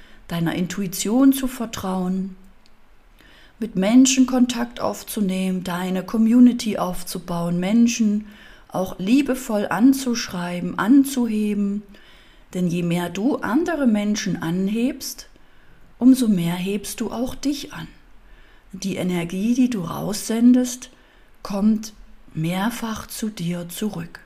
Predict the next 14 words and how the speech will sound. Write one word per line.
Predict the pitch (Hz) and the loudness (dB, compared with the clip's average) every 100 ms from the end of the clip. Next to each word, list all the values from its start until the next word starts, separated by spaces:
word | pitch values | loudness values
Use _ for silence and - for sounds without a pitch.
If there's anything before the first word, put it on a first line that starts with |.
| - - - - - - - - | -20 -20 -20 -20 -20 -20 -20 -12
Und | - 170 | -4 -2
so | 170 170 226 | -2 -4 -2
beginnt | 294 294 226 240 240 | -2 -2 4 4 4
dieses | 196 190 165 | -2 -6 -6
Spiel | - - 170 202 240 302 | -8 -6 -4 0 0 0
für | 320 - 165 | -6 -8 -6
dich | - 185 233 - - - - _ - _ - - _ _ | -4 -4 -6 -8 -16 -20 -20 _ -20 _ -20 -20 _ _
ein | - 165 151 | -8 -6 -6
richtig | - 180 208 - 214 208 - - - - - - | -4 -4 -4 -6 -4 -4 -6 -12 -16 -20 -20 -10
schönes, | - - 240 320 330 302 - | -4 -2 0 2 2 0 -4
wohltuendes | 170 196 254 247 240 220 202 202 | -4 0 2 2 0 0 0 -4
Spiel | - - 170 160 160 | -10 -10 -6 -6 -6
zu | - 170 | -10 -12
werden. | - - - | -12 -14 -16